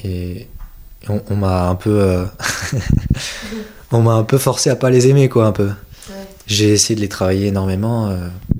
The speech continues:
Speaker 2: Oui, mais au bout d'un moment, c'est anatomique aussi, enfin.
Speaker 1: Voilà, ça, ça a bloqué, donc. Sinon, mon, mon corps, de manière générale, ben,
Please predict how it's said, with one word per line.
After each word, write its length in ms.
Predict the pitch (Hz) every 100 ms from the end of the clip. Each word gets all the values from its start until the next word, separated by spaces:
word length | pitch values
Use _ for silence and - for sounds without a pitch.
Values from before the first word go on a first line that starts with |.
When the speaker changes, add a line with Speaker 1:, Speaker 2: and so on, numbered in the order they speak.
| -
Speaker 2:
Oui, 100 | 240
mais 140 | 208
au 60 | 185
bout 80 | 180
d'un 80 | 180
moment, 240 | 180 185
c'est 180 | 185 190
anatomique 560 | 175 175 175 175 190 180
aussi, 220 | - 208
enfin. 180 | - 175
Speaker 1:
Voilà, 240 | 175 -
ça, 120 | - - -
ça 140 | - 98
a 20 |
bloqué, 340 | 92 92 - 98
donc. 100 | 95 - - - - - - - - -
Sinon, 220 | - 113
mon, 240 | 113 104
mon 160 | 101 104
corps, 200 | 117 113
de 40 |
manière 220 | 104 101
générale, 320 | 90 98 107 127
ben, 400 | 101 95 95